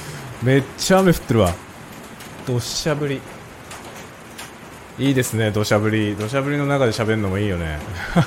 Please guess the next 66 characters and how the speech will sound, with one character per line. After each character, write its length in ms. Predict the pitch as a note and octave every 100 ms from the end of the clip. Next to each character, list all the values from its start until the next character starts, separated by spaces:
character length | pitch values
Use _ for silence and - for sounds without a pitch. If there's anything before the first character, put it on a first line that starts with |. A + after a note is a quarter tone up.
| - D#3+ - - -
<laughs> 1000 | - - - - - - - C4 A3 -
部 60 | D3+
屋 140 | D3
で 120 | C#3+
ろ 140 | A2 C3
う 40 |
そ 140 | D3 C#3+
く 120 | D3
つ 160 | -
け 100 | -
て、 300 | A#2 G2+ G2 F2+ - - - - - G2
あ 120 | G2+
の、 360 | G2 F#2 F2+ - - - - - - - - -
お 60 | B2+
酒 240 | D#3 D3
も 120 | C3
ね、 260 | B2+ D3 D3+
今、 280 | A2+ G#2+ F2+ G2
ジ 160 | C3
ン 80 | B2+
ト 100 | C3+
ニ 80 | B2
ッ 40 |
ク 200 | - G2
作 220 | - -
っ 40 | A#2+
た 200 | - F#2
ん 100 | E2
で 60 |
す 100 | D#2+
け 80 | -
ど、 240 | D#2 D#2+ D2 - - - - -
そ 200 | - C3
れ 80 |
部 80 | B2
屋 100 | C3
に 60 | B2
置 180 | G#2 A2+
い 60 |
て 300 | A2+ A#2 A2+
き 100 | A2+
ち 80 | -
ゃ 40 | G#2+
い 60 |
ま 100 | F#2
し 100 | F#2
た。 140 | - E2+ - - - - - - - - - - - -
ガ 160 | G#2 G#2+
ー 20 |
デ 120 | A2+
ン 100 | A2
ル 180 | G#2 G2+
ー 40 |
ム。 180 | F2+ D#2+ E2 G#2 G#2+ - - - - - - - - - - - - - -
め 180 | G2+ G2+
ち 120 | -
ゃ 60 | B2
め 120 | C3
ち 100 | C#3+
ゃ 20 |
雨 120 | C3+
降 20 |
っ 20 | A#2+
て 180 | -
る 100 | A2
わ。 80 | G2+